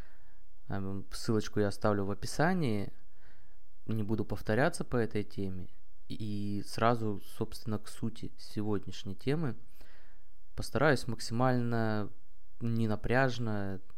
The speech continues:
легко, по-новогоднему поговорить вот о чём. Психоанализ — это метод, который позволяет,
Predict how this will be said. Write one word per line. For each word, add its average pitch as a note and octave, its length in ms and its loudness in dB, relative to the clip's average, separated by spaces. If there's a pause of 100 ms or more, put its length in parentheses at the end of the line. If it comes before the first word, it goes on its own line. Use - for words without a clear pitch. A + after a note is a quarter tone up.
(140)
легко, A2+ 680 2
по-новогоднему A2 920 2
поговорить G#2 680 0 (380)
вот A2 240 2
о F#2 60 -2
чём. F#2+ 300 -2 (1500)
Психоанализ — E3 800 2
это C#3+ 600 4 (140)
метод, A#2+ 600 2
который C3 680 2 (540)
позволяет, A2+ 880 2